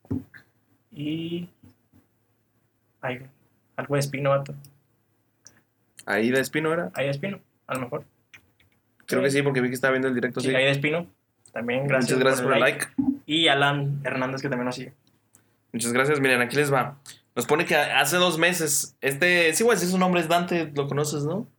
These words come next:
Speaker 2: Dante, Dante.
Speaker 1: El de los
Speaker 2: Ese.
Speaker 1: círculos de la muerte.
Speaker 2: Ese mero.
Speaker 1: Ajá.
Speaker 2: El, sí, sí, sí, el que baja al infierno por, por su, por su no-, morrita.
Speaker 1: Ajá.
Speaker 2: Y que tiene que pasarlo, sí, sí, ese mero.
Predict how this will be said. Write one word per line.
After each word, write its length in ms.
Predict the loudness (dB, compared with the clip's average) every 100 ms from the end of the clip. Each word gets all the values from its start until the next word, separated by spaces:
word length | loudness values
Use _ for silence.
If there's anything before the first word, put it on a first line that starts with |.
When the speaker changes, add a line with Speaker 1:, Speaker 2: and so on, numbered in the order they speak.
| _
Speaker 2:
Dante, 240 | -4 -4 -2
Dante. 240 | -2 0
Speaker 1:
El 100 | 0
de 320 | 0 0 0
los 340 | 0 -2 -2 -2 0 2
Speaker 2:
Ese. 220 | 4 4
Speaker 1:
círculos 280 | 2 2 2
de 60 |
la 80 | 2
muerte. 300 | 0 -2 -6 _ -2
Speaker 2:
Ese 320 | 2 4 4
mero. 280 | 4 2 0
Speaker 1:
Ajá. 160 | -4 -2
Speaker 2:
El, 600 | 0 2 2 2 0 0
sí, 180 | 0 0
sí, 100 | 0
sí, 100 | 0
el 80 | 2
que 80 | 2
baja 240 | 2 2
al 40 | 0
infierno 300 | 2 0 0
por, 300 | 0 -2 -4 _ _ _ _
por 160 | -6 -2
su, 160 | -2 -2 -2 -4
por 160 | -4 -2
su 200 | 0 0
no-, 140 | 0 2
morrita. 540 | 2 2 0 0 -6 -10 -8
Speaker 1:
Ajá. 340 | -4 -4 -6
Speaker 2:
Y 120 | -6 -4
que 100 | -2
tiene 220 | 0 0
que 60 |
pasarlo, 340 | 0 0 2 0
sí, 160 | -2
sí, 180 | -2 -2
ese 220 | -2 -2
mero. 240 | -2 -2